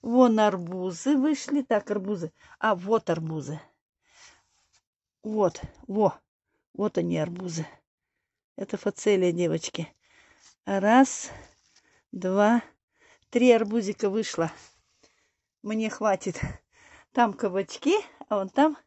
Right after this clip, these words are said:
А, это кабачки, а это тыква.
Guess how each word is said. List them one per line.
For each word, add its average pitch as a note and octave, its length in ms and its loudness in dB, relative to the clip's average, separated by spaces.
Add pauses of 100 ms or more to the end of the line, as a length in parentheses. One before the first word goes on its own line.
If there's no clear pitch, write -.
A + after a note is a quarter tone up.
(840)
А, G#3+ 260 -4
это B3+ 280 2
кабачки, G#3 640 -6 (120)
а G#3 140 -8
это B3 260 -6
тыква. - 440 -12